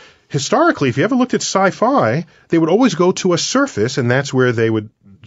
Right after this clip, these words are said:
pitch tent. That's where they would do their thing. And I would say beginning with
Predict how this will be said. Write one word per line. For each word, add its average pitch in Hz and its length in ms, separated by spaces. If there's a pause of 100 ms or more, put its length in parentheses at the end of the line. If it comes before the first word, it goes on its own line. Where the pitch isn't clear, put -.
(140)
pitch - 220
tent. - 340 (380)
That's 131 420
where 117 180
they 107 200
would 101 220
do 98 180
their 90 160
thing. 71 420 (400)
And 127 380
I 143 60
would 160 100
say 165 140
beginning 127 1000
with 101 420